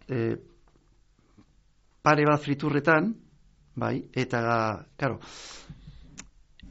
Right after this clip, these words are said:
eni bizin, bueno, e, ba, Erronda kalean egoten naz, e,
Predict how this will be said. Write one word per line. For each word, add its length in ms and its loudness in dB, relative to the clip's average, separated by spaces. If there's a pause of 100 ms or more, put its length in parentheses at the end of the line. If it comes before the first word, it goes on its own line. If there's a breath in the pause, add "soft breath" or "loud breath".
(360)
eni 180 4
bizin, 360 0
bueno, 260 2 (240)
e, 120 -10 (300)
ba, 320 -8 (600)
Erronda 360 2
kalean 360 0
egoten 260 0
naz, 160 -2
e, 1040 0